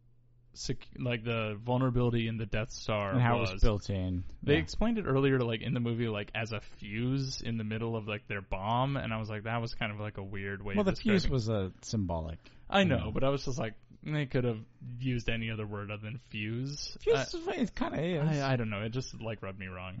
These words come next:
Speaker 2: Okay.
Speaker 1: But it, that was me being a little bit nitpicky.
Speaker 2: Mm-hmm.
Speaker 1: Not even maybe a little bit.
Speaker 2: Uh-huh.
Speaker 1: But, uh,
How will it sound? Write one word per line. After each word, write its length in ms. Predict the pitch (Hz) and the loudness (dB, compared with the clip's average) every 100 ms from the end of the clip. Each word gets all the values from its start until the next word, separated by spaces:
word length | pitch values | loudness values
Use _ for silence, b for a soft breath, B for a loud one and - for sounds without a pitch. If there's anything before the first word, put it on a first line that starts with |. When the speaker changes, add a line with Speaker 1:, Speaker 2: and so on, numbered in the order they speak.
| 110 | -2
Speaker 2:
Okay. 160 | 113 113 | -2 -2
Speaker 1:
But 100 | 139 | 0
it, 320 | 127 139 143 | 0 -4 -2
that 140 | 147 165 | 2 2
was 180 | 160 | 2
me 140 | 151 139 | 2 0
being 220 | 127 123 | 0 -2
a 40 | |
little 180 | 113 117 | -4 -4
bit 100 | 120 | -4
nitpicky. 640 | 127 127 - 135 - 135 139 | -4 -4 2 2 2 -4 2
Speaker 2:
Mm-hmm. 800 | 120 104 113 123 175 131 131 135 | 2 4 2 0 0 -4 -2 2
Speaker 1:
Not 200 | 156 147 | 4 4
even 180 | 143 131 | 4 2
maybe 240 | 131 123 | 2 0
a 60 | 123 | -2
little 200 | 123 131 | -2 0
bit. 220 | 143 147 | 0 0
Speaker 2:
Uh-huh. 380 | 131 123 123 135 214 | 4 6 6 4 -4
Speaker 1:
But, 260 | 139 131 127 | -8 -4 -4
uh, 340 | 120 117 110 | -4 -4 -4